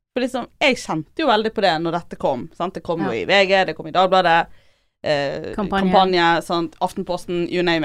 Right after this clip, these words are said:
Speaker 1: it. Det var alle steder. Og så, på en måte, da begynner jeg å reflektere over egne handlinger. For jeg har jo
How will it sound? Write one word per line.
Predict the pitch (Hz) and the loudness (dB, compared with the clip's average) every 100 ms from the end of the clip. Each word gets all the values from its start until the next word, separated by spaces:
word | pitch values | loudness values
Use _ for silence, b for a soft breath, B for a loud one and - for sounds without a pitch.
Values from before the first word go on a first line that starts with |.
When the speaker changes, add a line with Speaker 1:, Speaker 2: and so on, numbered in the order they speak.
| 117 | -4
Speaker 1:
it. | - - b b | -8 -20 b b
Det | - | 0
var | 196 - | 2 2
alle | 107 180 | -2 -2
steder. | - 165 147 - - | 0 0 0 -2 -6
Og | 233 | -8
så, | - 359 - - _ _ - | -2 0 0 -4 _ _ -6
på | |
en | 233 | -4
måte, | 214 269 | -2 -2
da | 320 | 0
begynner | 254 285 254 | 2 2 2
jeg | - | 2
å | 202 | 0
reflektere | 196 208 - 254 | 0 -4 2 2
over | 202 180 | 2 0
egne | 185 180 196 185 | 2 2 0 -4
handlinger. | 175 175 170 90 | -2 0 -2 -4
For | - 302 | -4 -2
jeg | 349 | 0
har | |
jo | 226 | 0